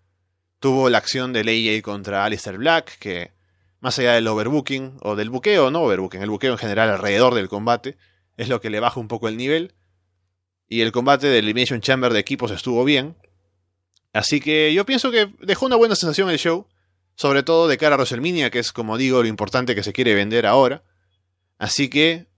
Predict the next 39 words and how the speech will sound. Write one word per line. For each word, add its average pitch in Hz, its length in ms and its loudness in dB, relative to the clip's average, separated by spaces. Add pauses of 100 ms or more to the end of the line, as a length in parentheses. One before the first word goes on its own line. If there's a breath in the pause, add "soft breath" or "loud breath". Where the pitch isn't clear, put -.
(280)
solo 147 300 0
nos 127 160 -2
queda 143 160 2
esperar 151 540 -2 (600)
a 117 160 2
ver 127 200 2
qué 190 160 0
hacen 160 220 0
en 120 80 -2
estas 143 200 -2
semanas 139 420 -2
hasta 101 460 -4
que 110 140 -8
llegue 123 200 2
la 104 140 2
fecha 120 540 -2 (460)
de 113 120 -2
WrestleMania, 208 600 0 (840)
para 165 160 2
subirnos 139 400 0
el 110 120 -4
hype 185 340 0
para 101 140 -4
el 101 60 -6
evento 117 300 -4
más 110 140 -6
grande 110 320 -2
del 107 140 -2
año. 139 300 -2 (520)
Aparte 120 380 0
cómo 127 220 0
termina 120 280 -2
de 110 60 4
armarse 123 280 -2
esa 104 140 -10
cartelera 123 520 0
para 101 240 -2
ver 123 180 0
si 98 380 -10